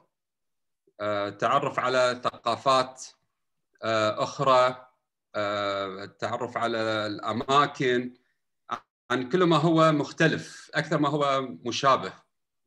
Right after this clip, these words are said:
يعني هذا اللي، اللي يستهويني أنا، عندي الأشياء المختلفة أكثر ما هي الأشياء المتشابهة اللي ممكن تكون أبحث عنها. آم، طبعًا مشكلة ال-،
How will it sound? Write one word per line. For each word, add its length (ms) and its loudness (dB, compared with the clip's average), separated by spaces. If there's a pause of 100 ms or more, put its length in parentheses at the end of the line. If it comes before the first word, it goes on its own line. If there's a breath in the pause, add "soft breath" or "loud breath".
(140)
يعني 220 -6
هذا 220 0
اللي، 340 -4
اللي 140 -4
يستهويني 500 -6
أنا، 300 -6
عندي 240 -8
الأشياء 640 -4 (500)
المختلفة 920 0
أكثر 220 -4
ما 120 -4
هي 120 -4
الأشياء 400 -4
المتشابهة 880 -6
اللي 440 -6
ممكن 280 -14
تكون 220 -6
أبحث 320 -10
عنها. 340 -8 (1300)
آم، 500 0 (320)
طبعًا 300 2 (120)
مشكلة 420 2
ال-، 500 2